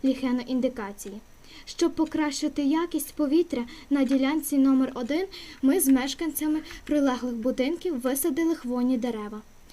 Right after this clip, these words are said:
а також ознайомили органи самоврядування міста Трускавця з результатами наших досліджень з метою вжити відповідних заходів.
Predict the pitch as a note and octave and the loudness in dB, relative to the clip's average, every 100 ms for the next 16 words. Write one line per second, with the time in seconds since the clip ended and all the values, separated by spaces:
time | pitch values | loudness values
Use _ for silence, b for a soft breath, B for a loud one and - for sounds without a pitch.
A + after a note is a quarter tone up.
0 | B - C4+ C#4+ E4+ G#4 G4 - B3+ C4 | B -4 -4 0 0 0 -2 -2 0 2
1 | B3+ C4 E4 F4 E4 C4 B3+ B3+ C#4+ D4 | 2 2 2 0 0 -2 -4 -2 -2 -2
2 | B - - C4+ C4 B3+ C4 B3+ A#3 G#3 | B -8 0 2 4 2 2 2 0 -4
3 | G#3 G#3+ - - - - - B B B | -6 -8 -14 -20 -20 -20 -20 B B B
4 | C4+ F#4 - E4+ D#4 C#4 D4 C#4 - B3+ | 4 4 2 0 0 -2 -4 -6 -6 -6
5 | F4+ D#4 C4 C#4+ C#4 D4 - C4 D#4+ F4 | -6 -10 0 2 2 0 0 -2 0 4
6 | C4+ B3 A#3+ A#3+ C4 C4 - A#3+ A3 G#3+ | 4 4 0 -2 -2 -4 -2 -4 -2 -4
7 | A#3 B B B3 C#4 C4+ D#4+ G4 G4 A#3+ | -6 B B 4 6 6 2 4 2 0
8 | A#3 B3+ C4+ F4 B3 C4 A#3+ A3+ B3 B3 | -2 0 2 2 0 0 0 0 0 -2
9 | A3 A3+ A#3+ A3+ A3 A3+ | -2 -6 -6 -8 -8 -10